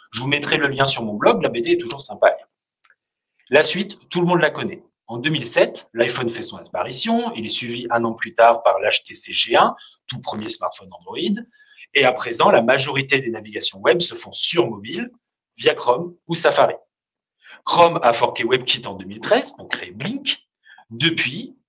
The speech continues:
Chromium sert de base à l'essentiel des navigateurs alternatifs.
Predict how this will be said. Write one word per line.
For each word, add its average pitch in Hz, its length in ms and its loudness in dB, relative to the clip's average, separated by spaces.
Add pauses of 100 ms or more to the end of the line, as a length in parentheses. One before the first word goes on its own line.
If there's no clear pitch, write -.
Chromium 156 440 0
sert 120 220 -2
de 113 120 -8
base 143 320 6
à 117 60 6
l'essentiel 151 960 0
des 147 400 -4
navigateurs 113 460 -4
alternatifs. - 640 0